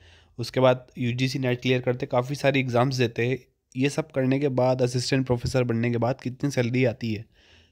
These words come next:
तो चलिए आपको बताते हैं यहाँ पर। सबसे पहले आपको बता दूँ कि जो लेवल्स होते हैं यहाँ पर,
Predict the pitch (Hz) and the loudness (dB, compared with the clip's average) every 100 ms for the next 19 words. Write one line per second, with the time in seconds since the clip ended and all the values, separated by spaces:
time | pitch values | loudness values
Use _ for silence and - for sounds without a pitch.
0 | _ - 151 151 131 147 165 143 127 110 | _ -2 -2 0 -2 2 2 2 -4 -4
1 | 113 117 139 117 107 143 - 131 143 160 | -4 -2 -2 -2 -2 -4 -6 -8 -6 -2
2 | 151 151 127 135 135 143 143 151 143 131 | 0 0 0 0 2 0 -2 -2 0 2
3 | 120 107 127 139 117 110 117 101 - 110 | 2 4 2 2 -2 0 0 -2 -4 -8